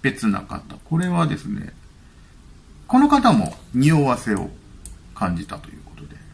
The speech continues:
別な匂わせですね。ライドさん、お仕事お疲れ様で、さ-、えー、昨夜は遅くなり失礼しました。昨日の週間ですが、いくつか気になった点とか妄想とかあるので聞いてください。まず気になった点。え、家事を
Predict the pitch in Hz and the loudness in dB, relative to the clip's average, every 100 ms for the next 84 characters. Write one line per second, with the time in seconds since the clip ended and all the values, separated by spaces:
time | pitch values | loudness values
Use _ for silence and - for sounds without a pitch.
0 | - - 101 135 117 104 98 85 - - | -8 -6 -4 -2 2 2 2 -4 -10 -16
1 | - - - - - - 175 214 202 175 | -18 -18 -18 -16 -16 0 6 6 6 4
2 | 160 160 175 175 156 110 101 98 - 123 | 4 2 0 -2 -2 -2 -2 -4 -10 -4
3 | 113 113 113 104 104 123 - - 117 107 | -2 -2 -2 -2 -2 -6 -8 -8 -2 -2
4 | 101 139 - 165 104 85 107 - 117 123 | 0 -4 0 0 0 -2 -8 -8 -4 -2
5 | 92 82 92 82 - - - - - - | -2 -6 -10 -10 -10 -10 -12 -16 -20 -20
6 | - - 240 277 277 294 220 165 151 139 | -2 6 6 6 6 6 8 6 2 2
7 | 151 175 - - - - - - - - | 2 2 -2 -14 -20 -20 -20 -20 -20 -20
8 | - - 202 - 180 151 156 170 165 147 | -4 0 0 0 0 4 4 4 2 0
9 | 123 101 - - 120 104 160 175 180 165 | 2 0 0 -4 -2 2 2 2 -2 -4
10 | 165 151 170 - - 131 151 147 147 143 | 0 2 2 0 -4 -6 -4 -2 -2 -2
11 | 135 - - 175 165 - 120 139 165 165 | -4 -6 -2 -2 -2 -4 -2 2 2 0
12 | - - - - - - - - - - | -4 -12 -10 -10 -12 -16 -20 -16 -10 2
13 | 240 285 285 240 202 165 | 4 4 6 6 6 2